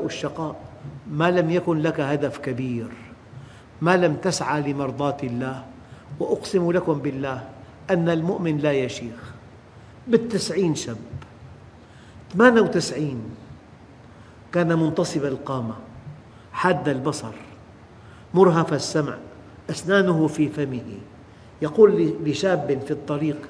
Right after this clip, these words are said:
"لقد كنت تلميذي، وكان أبوك تلميذي، وكان جدك تلميذي. يا سيدي، ما هذه الصحة؟" يقول: "يا بني،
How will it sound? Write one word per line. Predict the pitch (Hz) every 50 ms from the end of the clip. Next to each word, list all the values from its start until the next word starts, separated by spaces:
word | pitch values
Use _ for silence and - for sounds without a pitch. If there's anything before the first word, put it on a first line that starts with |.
| - - - - - -
"لقد | 180 165 - 160
كنت | 160 - 208 202 175 -
تلميذي، | 165 151 - 165 151 156 170 175 156 127 113 113 107 107 - - - - - - - -
وكان | 139 139 135 190 185 180 170
أبوك | 170 170 160 156 180 175 180 170
تلميذي، | 147 - 165 151 151 160 180 175 151 151 156
وكان | 143 143 143 143 160 160 156 151 143
جدك | 135 156 143 123 135 131 -
تلميذي. | 131 117 120 117 107 110 110 110 107 104 - - - - - - - - - - - - - - - - - - -
يا | - 196 175
سيدي، | - 226 226 214 196 175 165 185
ما | 175 202 196 - -
هذه | 156 127 131 123
الصحة؟" | 120 117 - - 135 - - - 139 156 - - - - - - -
يقول: | 190 190 - 214 190 160
"يا | 160 160 156
بني، | 147 147 156 165 180 180 175